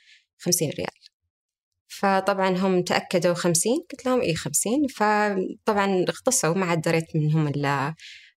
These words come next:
نهاية الشهر، وجوني بمستند وورد مطبوع في اسم الكتاب والمؤلف والتاريخ اللي خلص فيه كل واحد فيهم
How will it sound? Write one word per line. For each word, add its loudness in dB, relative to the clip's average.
نهاية 2
الشهر، 2
وجوني 2
بمستند 0
وورد 2
مطبوع 0
في 0
اسم 0
الكتاب -2
والمؤلف 0
والتاريخ -2
اللي -4
خلص -2
فيه -4
كل -2
واحد -4
فيهم -4